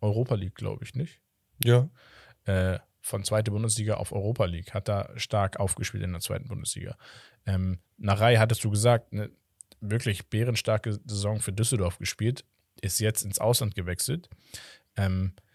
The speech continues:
Speaker 1: dann hast du nochmal einen Guido Burgstaller, der zu Rapid Wien gewechselt ist, in, nach Österreich. Ähm, also du hast da wirklich viele Spieler, auch vom, vom K S C, einer der stärksten Spieler, ich hab den Namen jetzt grad nicht im Kopf,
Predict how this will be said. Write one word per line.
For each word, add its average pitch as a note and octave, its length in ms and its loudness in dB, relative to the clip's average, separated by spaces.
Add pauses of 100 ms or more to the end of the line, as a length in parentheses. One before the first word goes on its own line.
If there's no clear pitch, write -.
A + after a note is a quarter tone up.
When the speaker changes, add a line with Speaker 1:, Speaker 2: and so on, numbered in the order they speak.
(240)
Speaker 1:
dann G2 160 -4
hast A2+ 200 0
du A2+ 100 4
nochmal G#2+ 400 0
einen A2 100 4
Guido A2 180 2
Burgstaller, A2+ 480 2
der G#2+ 160 2
zu - 180 -2
Rapid G2+ 380 0
Wien C#3 200 2
gewechselt A#2+ 440 2
ist, A2+ 180 2
in, A2+ 360 -4
nach G#2+ 140 -2
Österreich. A2 640 2 (600)
Ähm, G2+ 420 4
also G#2+ 300 2 (760)
du G#2+ 100 2
hast A2+ 200 2
da G#2 140 2
wirklich A#2 400 0
viele C#3 320 0
Spieler, C3+ 580 2 (220)
auch A2 140 2
vom, - 280 -4
vom A#2 260 -6 (100)
K A2 240 0
S - 220 2
C, C#3 240 0
einer A#2 200 0
der A#2 300 -2
stärksten A#2 560 -2
Spieler, A2+ 260 -2
ich - 140 -4
hab A2+ 100 -6
den G#2 140 -4
Namen A2 200 0
jetzt G#2+ 140 -2
grad B2 140 -4
nicht - 140 -8
im A2 100 -6
Kopf, - 280 -4